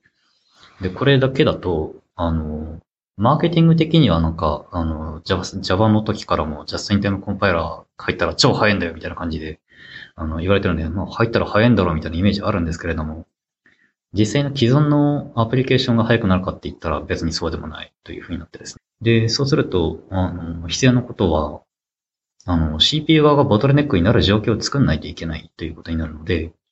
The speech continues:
just in timeコンパイラーが本当になんかあの、強くなるには、で、そうすると、まあ、例えば非同期アイオーは結局入んないといけないっていう話になってですね。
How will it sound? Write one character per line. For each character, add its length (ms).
just 260
in 60
time 200
コ 120
ン 20
パ 100
イ 20
ラ 80
ー 20
が 60
本 140
当 100
に 100
な 60
ん 80
か 100
あ 40
の、 120
強 260
く 100
な 100
る 80
に 100
は、 240
で、 100
そ 140
う 40
す 100
る 120
と、 300
ま 180
あ、 60
例 120
え 40
ば 80
非 140
同 140
期 100
ア 60
イ 100
オ 60
ー 20
は 100
結 200
局 140
入 200
ん 80
な 80
い 60
と 80
い 60
け 120
な 100
い 100
っ 100
て 80
い 20
う 20
話 220
に 60
な 60
っ 20
て 80
で 80
す 100
ね。 180